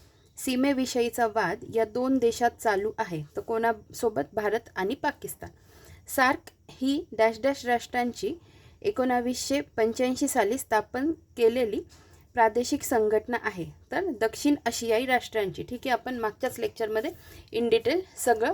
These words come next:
बघितलेलं आहे. त्याचं हेडक्वार्टर वगैरे आपल्याला सगळं माहिती पाहिजे. पुढे बघा, भारत व चीन यांच्यात असणाऱ्या वादासंबंधात डॅश डॅश या वादाचा समावेश होत नाही. तर काश्मीर समस्या.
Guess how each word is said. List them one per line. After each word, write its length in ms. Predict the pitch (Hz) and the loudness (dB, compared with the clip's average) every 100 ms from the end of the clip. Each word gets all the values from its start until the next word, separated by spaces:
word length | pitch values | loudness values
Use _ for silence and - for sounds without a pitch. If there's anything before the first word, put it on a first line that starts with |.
| - | 0
बघितलेलं 500 | 220 208 208 202 226 | 2 4 4 0 -2
आहे. 220 | 247 175 - - - - - | -4 -6 -12 -16 -20 -20 0
त्याचं 260 | 233 226 277 | 4 4 2
हेडक्वार्टर 640 | 285 220 226 226 226 240 | 2 2 2 0 0 -2
वगैरे 360 | 233 233 233 247 | 0 0 2 2
आपल्याला 340 | 233 220 226 | 2 0 -2
सगळं 260 | 247 220 226 | -2 0 0
माहिती 340 | 233 208 190 | 0 -4 -2
पाहिजे. 360 | 214 190 156 - _ _ _ - - - | -6 -4 -6 -8 _ _ _ -20 -20 -6
पुढे 160 | 247 254 | 0 2
बघा, 280 | 190 147 143 - _ _ _ _ _ _ - 208 | 2 0 -6 -12 _ _ _ _ _ _ -8 2
भारत 380 | 214 214 262 233 | 4 4 0 0
व 100 | 233 | -2
चीन 340 | 254 233 240 | -2 -6 -2
यांच्यात 460 | 226 214 247 247 202 | 0 0 -2 -6 -6
असणाऱ्या 420 | - 226 208 202 | -4 -2 -2 -2
वादासंबंधात 920 | 202 185 220 220 220 220 233 220 180 240 | 0 2 2 2 0 2 0 2 -2 -4
डॅश 360 | - 202 202 196 | -6 -2 0 0
डॅश 220 | 247 247 | -4 -2
या 80 | 233 | -2
वादाचा 520 | 214 202 226 220 233 | 0 2 2 2 -2
समावेश 560 | - 208 202 196 240 - | -2 0 0 -2 -4 -2
होत 140 | 196 - | -4 -2
नाही. 280 | 233 190 180 - - - - _ _ - | -4 -4 -8 -14 -20 -20 -20 _ _ -8
तर 140 | 262 359 - | -6 -6 -2
काश्मीर 400 | 240 - 240 285 | -4 0 0 0
समस्या. 540 | - 226 190 165 - | 4 4 4 0 -6